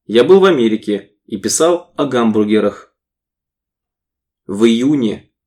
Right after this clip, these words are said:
я ездил в Англию и писал об английской королеве. В июле я был во Франции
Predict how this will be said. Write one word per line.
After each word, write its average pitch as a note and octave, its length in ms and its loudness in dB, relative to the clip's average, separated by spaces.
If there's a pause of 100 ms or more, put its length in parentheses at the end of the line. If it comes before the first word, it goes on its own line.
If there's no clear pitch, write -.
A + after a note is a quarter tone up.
(240)
я G#2+ 160 -2
ездил G#2+ 440 0
в G2+ 80 -4
Англию A2+ 540 -2 (180)
и G#2 120 -12
писал C3 440 -4
об G#2 180 -6
английской B2 540 -2
королеве. A#2 720 0 (1700)
В G2+ 180 -2
июле C3 720 0 (400)
я G#2+ 180 0
был G#2+ 160 0
во G#2 160 -2
Франции B2 760 -2